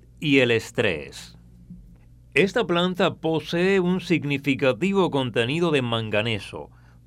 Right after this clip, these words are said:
Por ello, consumirla con frecuencia evita la aparición de osteoporosis y osteoartritis, ya que este mineral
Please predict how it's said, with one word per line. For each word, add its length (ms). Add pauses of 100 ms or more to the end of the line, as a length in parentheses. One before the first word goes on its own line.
Por 220
ello, 400 (380)
consumirla 640
con 180
frecuencia 760 (180)
evita 640
la 240
aparición 880
de 200
osteoporosis 1400
y 160
osteoartritis, 1300 (440)
ya 200
que 240
este 200
mineral 600